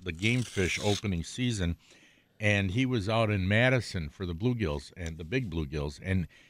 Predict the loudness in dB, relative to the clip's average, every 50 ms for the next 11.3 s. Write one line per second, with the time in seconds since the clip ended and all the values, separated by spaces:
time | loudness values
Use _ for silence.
0 | _ _ _ 0 0 2 4 4 4 4 4 2 2 0 0 0 2 2 4 4
1 | 4 2 2 0 2 2 2 2 2 0 0 4 4 2 4 4 0 0 0 -2
2 | 0 2 4 4 4 4 2 2 4 2 2 2 2 2 2 0 0 0 -2 -4
3 | -2 -2 -2 0 2 2 2 4 4 4 4 2 0 0 0 -2 -4 -4 0 0
4 | 2 4 4 4 2 0 -4 _ _ _ _ _ _ _ -6 -2 0 0 0 0
5 | 0 0 0 -2 _ -4 -4 -4 -4 -8 -6 -6 -6 -4 -6 -8 -6 0 2 2
6 | 2 0 -4 _ _ _ _ -20 -20 _ _ _ _ -4 0 2 2 2 0 -4
7 | -8 _ _ _ _ _ _ -8 _ 0 2 2 4 2 4 4 4 2 2 2
8 | 2 2 2 0 0 -2 0 0 2 2 4 2 2 2 2 2 2 2 0 -2
9 | -2 0 0 0 2 0 0 2 2 2 2 2 2 2 2 4 2 4 4 4
10 | 4 4 2 0 _ _ _ _ _ _ _ 4 4 4 4 2 0 0 0 0
11 | 0 0 0 0 -6 _